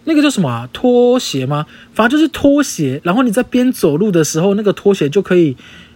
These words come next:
又，它旁边有毛，然后很像以前一部港剧，就是扫把拖，就是你边走路可以边扫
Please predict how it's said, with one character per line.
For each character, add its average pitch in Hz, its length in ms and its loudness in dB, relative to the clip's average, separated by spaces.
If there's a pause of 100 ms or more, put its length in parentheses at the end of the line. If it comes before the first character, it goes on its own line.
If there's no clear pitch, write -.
(240)
又， 220 260 2 (140)
它 277 160 0
旁 196 180 -2
边 214 120 0
有 180 100 2
毛， 131 380 -4 (260)
然 269 140 2
后 339 80 0
很 170 120 -2
像 277 140 -2 (140)
以 180 120 -2
前 185 180 0
一 185 60 2
部 262 140 0
港 151 260 -2
剧， 196 180 -2
就 226 120 0
是 233 80 -2
扫 196 300 0
把 127 220 -4
拖， 147 340 0 (340)
就 - 120 -2
是 359 100 4
你 254 100 0
边 269 300 0
走 180 160 2
路 214 140 2
可 233 140 0
以 185 60 4
边 180 260 2
扫 165 260 -4